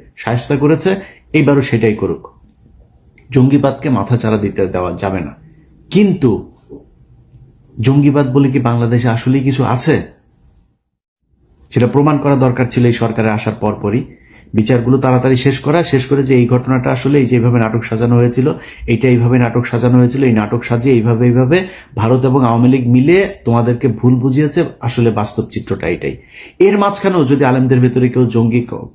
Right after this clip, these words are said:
কর্মকাণ্ডে যদি থেকে থাকে, আমি তাদের বিচার চাই। But বাদবাকি যারা, তাদেরকে তো ছাড়া দরকার। সেইটা না করে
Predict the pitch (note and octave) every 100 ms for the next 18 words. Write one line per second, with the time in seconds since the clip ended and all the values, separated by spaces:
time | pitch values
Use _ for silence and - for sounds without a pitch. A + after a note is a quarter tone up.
0 | - A2+ A2+ A2 A2 A2 A2+ A2 C#3+ E3+
1 | D#3 D#3+ F#3 - - - E3+ C#3 A#2+ G2+
2 | G2+ F#2+ F#2 C#2+ B1 _ _ _ _ _
3 | _ _ - B2 - - A#2+ B2+ C3 B2
4 | A2+ F#2+ E2+ - - _ A2 C#3 - D3
5 | - A#2+ G#2 G2 - - - _ _ _
6 | _ _ _ _ _ _ _ _ - -
7 | F3+ G#3+ G#3+ E3+ D#3 D#3 D3 B2 F3+ G#3+